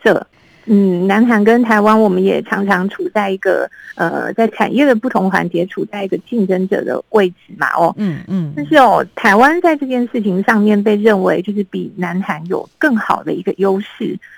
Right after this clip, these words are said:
Speaker 1: 那就是台湾的，呃，比如说台积电公司的策略，它基本上呢，它做的是代工制造，所以呢，它不会直接在品牌或终端的销售跟它的美国的客户产生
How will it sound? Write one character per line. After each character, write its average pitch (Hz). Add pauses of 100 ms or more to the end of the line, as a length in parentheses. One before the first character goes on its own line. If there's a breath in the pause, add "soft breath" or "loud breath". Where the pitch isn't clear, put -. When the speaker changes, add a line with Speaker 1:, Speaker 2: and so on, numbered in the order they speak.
(320 loud breath)
Speaker 1:
那 220
就 214
是 214
台 190
湾 214
的， 190
呃， 165
比 180
如 170
说 190
台 170
积 220
电 208
公 214
司 214
的 190
策 285
略， 220 (460 loud breath)
它 240
基 285
本 277
上 202
呢， 190
它 214
做 202
的 185
是 190
代 226
工 202 (160)
制 226
造， 202 (420 loud breath)
所 277
以 311
呢， 233
它 -
不 214
会 349
直 202
接 214
在 214
品 180
牌 170
或 247
终 269
端 247
的 226
销 220
售 196
跟 208
它 214
的 196
美 170
国 -
的 175
客 220
户 190
产 -
生 185